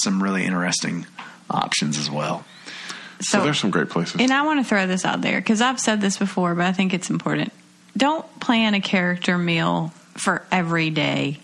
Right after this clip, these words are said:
Speaker 2: No.
Speaker 3: You, it's gonna drive you insane. Um, it takes longer. Sometimes your kids don't eat because they're like, "Oh, oh, oh, I don't wanna miss Mickey. I don't wanna eat. I'm too excited." Don't plan one every meal. One,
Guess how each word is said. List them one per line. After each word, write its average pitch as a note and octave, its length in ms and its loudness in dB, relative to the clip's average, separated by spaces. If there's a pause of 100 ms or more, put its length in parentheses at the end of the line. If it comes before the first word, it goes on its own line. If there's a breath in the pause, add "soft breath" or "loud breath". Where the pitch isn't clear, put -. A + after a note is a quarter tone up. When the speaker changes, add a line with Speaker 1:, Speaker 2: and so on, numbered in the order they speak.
(100)
Speaker 2:
No. C#2 160 2
Speaker 3:
You, B1+ 640 0
it's A#3 160 0
gonna A#3+ 220 2
drive G#3 380 2
you G#3 240 2
insane. E3 960 0 (480 loud breath)
Um, F3+ 380 2
it F#3 160 0
takes A#3 340 0
longer. A#3 300 2
Sometimes A#3 520 2
your G3+ 80 2
kids G#3+ 340 2
don't G3 240 4
eat G3+ 300 2 (200)
because G3+ 400 2
they're F#3+ 160 4
like, E3+ 180 2 (120)
"Oh, F4 300 0
oh, D4+ 260 2 (140)
oh, D4+ 220 4
I C#4+ 100 4
don't F4 100 2
wanna E4 160 2
miss D#4 280 0 (140)
Mickey. C4 340 4
I G3+ 100 4
don't D4+ 100 2
wanna D#4 160 0
eat. D#4 180 2
I'm C#4 140 2
too D#4+ 140 0
excited." B3 500 0 (720 loud breath)
Don't C4+ 280 2
plan C#4+ 240 2
one B3+ 140 4
every A#3 200 2
meal. F#3 320 2
One, A#3+ 680 2